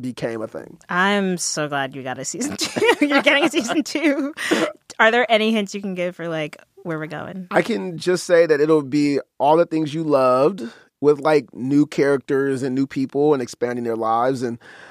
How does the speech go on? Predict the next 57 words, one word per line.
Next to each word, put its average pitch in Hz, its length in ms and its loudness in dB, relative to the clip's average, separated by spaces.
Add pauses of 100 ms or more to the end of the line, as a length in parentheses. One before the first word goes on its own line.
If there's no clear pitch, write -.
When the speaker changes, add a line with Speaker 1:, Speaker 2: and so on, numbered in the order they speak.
(160)
Speaker 1:
you 180 80 2
know, 196 60 8
I 196 60 6
think 214 220 -2
this 202 120 2
season 190 360 -2
is, 175 180 0
like, 160 420 4
if 131 180 -6
you 160 80 -4
think 175 200 4
about 156 280 4
how 143 100 4
your 139 180 2
friends 135 320 -4
are 139 100 4
after 139 120 -4
they 127 100 0
break 123 280 -2
up 139 280 4 (460)
and 117 160 -6
the 120 60 -2
mistakes 127 380 -6
they 139 120 -4
make 175 460 2
and 120 260 -4
how 143 200 2
raw 135 280 4
they 127 160 0
are 127 340 2
and 117 240 -4 (320)
wh-, - 260 -8
what, 139 220 2
what 156 180 6
you 147 160 -2
do 147 280 0
when 135 160 0
you 131 120 2
mask 120 500 -4
things, 123 360 0
you 123 60 -4
project 123 520 -4
things, 120 460 -4
you 117 120 -4
act - 260 -6
out, 123 340 0 (440)
that 135 260 2
is 147 180 -2
probably 160 340 4
gonna 175 200 2
be 170 240 0
things 180 380 -2
that 170 220 4
are 165 200 4
in 165 100 0
that 165 220 2
vein 110 580 -10